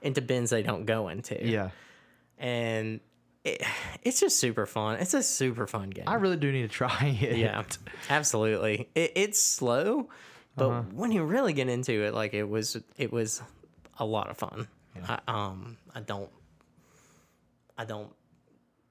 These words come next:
Speaker 1: think that I can say that I've played a more fun game lately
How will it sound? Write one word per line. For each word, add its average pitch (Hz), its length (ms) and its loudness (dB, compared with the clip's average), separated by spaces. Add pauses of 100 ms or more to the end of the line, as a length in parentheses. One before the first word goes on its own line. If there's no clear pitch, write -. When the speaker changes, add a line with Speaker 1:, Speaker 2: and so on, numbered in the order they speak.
(140)
Speaker 1:
think 135 240 -2
that 123 120 2
I 117 140 2
can 113 340 -2
say 113 360 4
that 110 200 0
I've 113 220 -2
played 104 260 -2
a 104 40 -2
more 104 200 -4
fun 104 300 -6
game 101 200 -8
lately 110 460 -8